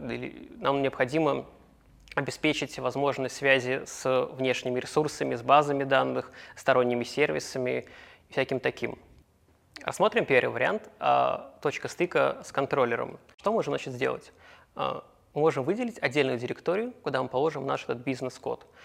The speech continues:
А мне нравится Soul Operation, но на самом деле может быть любое. Про Soul Operation не связано ни с какими существующими паттернами, ни какими-то существующими подходами и прочими такими вещами. И оно при этом явно показывает, что это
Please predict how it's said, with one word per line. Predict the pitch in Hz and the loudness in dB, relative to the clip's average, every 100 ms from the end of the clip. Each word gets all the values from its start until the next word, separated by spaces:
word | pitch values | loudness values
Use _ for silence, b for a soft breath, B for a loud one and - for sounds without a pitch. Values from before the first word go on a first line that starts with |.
| B | B
А | - | -4
мне | 156 208 | -2 0
нравится | 156 131 - | 0 0 -2
Soul | 131 120 | 0 0
Operation, | 147 240 - 208 | 0 -2 -4 -6
но | 202 185 | -2 -2
на | |
самом | 180 160 | 0 0
деле | 139 | 0
может | 139 135 | 0 0
быть | 135 - | -4 -4
любое. | 127 127 120 127 B B - | -2 0 0 -2 B B -6
Про | 131 | -6
Soul | - 175 160 | 0 0 2
Operation | 165 240 - | 0 0 -2
не | 160 | -6
связано | - 156 135 | -2 0 0
ни | 127 | -2
с | |
какими | 127 139 127 | -6 -6 -8
существующими | - - 196 196 - | -8 -6 -4 -2 -4
паттернами, | - 160 151 151 147 131 | 2 2 2 -2 -4 -4
ни | |
какими-то | 120 120 - - 147 - - | -6 -10 -12 -14 -16 -16 -12
существующими | 143 - 139 - 127 | -12 -6 -6 -4 -6
подходами | 120 135 - 202 180 165 151 143 B B B - | -2 -4 -2 0 0 0 -2 -4 B B B -12
и | |
прочими | - 156 - 139 | -2 0 0 -4
такими | 120 135 | -6 -6
вещами. | 127 123 135 120 120 | -4 -2 -2 -2 -4
И | 185 | -4
оно | 190 | -4
при | 220 | -2
этом | 175 139 | -2 2
явно | 143 143 131 | 2 2 -2
показывает, | 135 139 143 131 131 | 0 0 2 -2 -4
что | - - | -6 -2
это | 135 - 135 | -2 0 -2